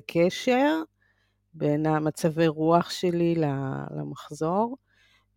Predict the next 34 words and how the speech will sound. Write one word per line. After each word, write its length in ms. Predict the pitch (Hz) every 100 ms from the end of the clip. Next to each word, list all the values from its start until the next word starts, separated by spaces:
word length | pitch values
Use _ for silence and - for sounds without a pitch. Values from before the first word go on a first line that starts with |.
| 156
אה, 560 | 156 151 151 151 151
אבל 200 | 151 156
לא 100 | 170
הייתי, 840 | 214 226 - 208 185 170 160 160 156
לא 60 | 214
הייתי 180 | 247 240
פנויה 560 | - 180 170 170 185
בכלל 520 | 185 - - 165 151
לחשוב 400 | 143 - 160 151
על 100 | 175
זה 240 | 175 165 143
או 100 | 143
להתעסק 640 | 147 - 147 - 151 -
בזה, 360 | 170 170 156 147
זה 80 | 151
רק 180 | 165 170
כזה 220 | - 165
כל 180 | 156 170 -
פעם 220 | 165 151
היה 420 | 147 147 151 151 - _ _ _ _ _ _ _ _ _ _ _ _ _ _ _ -
כזה 440 | 175 160 170 165 156 -
נופל 420 | 185 - 226 208
עליי, 320 | 185 151 143
"אה, 200 | 185 175 165 -
אוקיי, 360 | 175 196 170
זה 240 | 156 156 156
זה", 160 | 170 160 - -
<laughs> 200 | - -
כזה, 380 | 175 165 160 151
כל 140 | - 233
פעם 140 | 254 220
מחדש 420 | - 180 185 190
הייתי 260 | 165 -
שוכחת. 580 | - 156 - 170 - 151